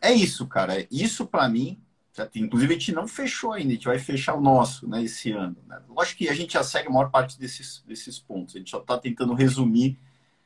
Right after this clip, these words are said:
os vinte e um princípios do método gas, da filosofia do método gas, pra internamente dentro da, da, enfim, da, do nosso sistema ali, da, dos consultores, da nossa atuação ali na,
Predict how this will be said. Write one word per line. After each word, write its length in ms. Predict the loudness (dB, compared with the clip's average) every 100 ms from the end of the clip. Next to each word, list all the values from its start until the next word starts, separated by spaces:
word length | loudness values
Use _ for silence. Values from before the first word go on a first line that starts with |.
| _ -8
os 160 | -6 2
vinte 300 | 2 2 2
e 60 |
um 120 | 2 2
princípios 680 | 2 0 0 -2 -2 -4
do 100 | -2
método 420 | 0 0 -2 -8 -6
gas, 460 | 4 6 6 4 2
da 100 | -4
filosofia 920 | -4 -6 -4 -6 -8 -4 0 2 2
do 120 | 0
método 360 | -4 -6 -8 2
gas, 380 | 4 4 0
pra 480 | -2 0 0 -2 -6 -8 -4
internamente 760 | -2 0 2 2 0 -4 -6
dentro 300 | -4 -4 -4
da, 300 | -4 -6 -8 -14
da, 260 | -16 -16 -16 -8
enfim, 240 | -8 -8 _ _
da, 280 | -4 -4 -4 _ _ _ _ _ _ _
do 140 | -2
nosso 220 | 4 4 2
sistema 640 | -2 -4 0 2 4 2
ali, 300 | 0 -4 -6
da, 340 | -4 -4 -2
dos 160 | -6 -10
consultores, 560 | -8 -8 -6 2 4 4
da 100 | 0
nossa 180 | 0
atuação 640 | 0 2 2 2 -2 0 -2
ali 180 | -4
na, 440 | -6 -4 -4 -8